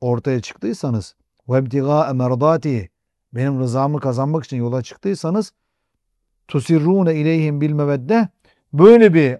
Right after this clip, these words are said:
ortamda kalkıp, e, onlara karşı sevgi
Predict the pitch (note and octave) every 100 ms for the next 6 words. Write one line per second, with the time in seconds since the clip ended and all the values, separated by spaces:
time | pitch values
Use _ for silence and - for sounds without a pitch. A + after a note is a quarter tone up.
0 | - F3+ E3 C#3 D3+ E3+ A#3+ A3+ - -
1 | G3 E3+ A3+ G3+ _ _ _ _ _ -
2 | C#3 C3+ B2+ - F#3 G3+ G#3+ G3+ F#3 F#3
3 | G#3+ - F#3+ F#3+ G#3 F3+